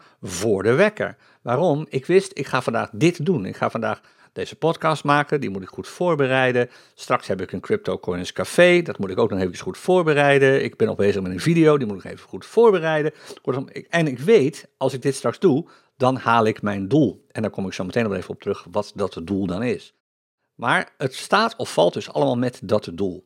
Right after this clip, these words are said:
Om dat doel te bereiken wil je een aantal resultaten halen. En om die resultaten te kunnen halen moet je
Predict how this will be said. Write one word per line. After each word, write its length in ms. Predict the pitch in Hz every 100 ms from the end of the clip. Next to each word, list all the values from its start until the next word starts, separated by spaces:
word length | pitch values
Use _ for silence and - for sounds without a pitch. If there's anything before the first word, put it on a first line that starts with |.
| _
Om 120 | 131
dat 140 | 143 131
doel 140 | 214
te 120 | 190
bereiken 500 | 135 135 139 117 -
wil 160 | 107 143
je 80 | 120
een 120 | 113
aantal 240 | 110 104
resultaten 560 | 95 82 - 127 151 135
halen. 360 | 135 147 175 -
En 100 | 135
om 60 | 123
die 80 | 113
resultaten 480 | 107 98 123 135
te 60 | -
kunnen 220 | 117 107
halen 240 | 107 107 101
moet 220 | 135 131
je 140 | -